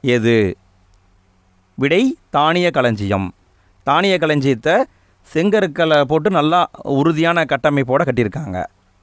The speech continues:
தானிய களஞ்சியத்தில் எந்தெந்த தானியங்களின் மிச்சங்கள் கண்டெடுக்கப்பட்டுள்ளன? இதுக்கான விடை கோதுமை, பார்லி, திணை வகைகள்,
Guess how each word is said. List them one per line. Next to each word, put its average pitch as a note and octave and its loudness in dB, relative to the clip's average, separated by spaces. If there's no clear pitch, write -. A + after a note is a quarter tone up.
தானிய A#3 2
களஞ்சியத்தில் E3 0
எந்தெந்த A#3 2
தானியங்களின் F#3 2
மிச்சங்கள் C#3 0
கண்டெடுக்கப்பட்டுள்ளன? C3+ 0
இதுக்கான D#3 -2
விடை C#3 0
கோதுமை, C#3 2
பார்லி, C3 2
திணை E3 0
வகைகள், A#2+ 0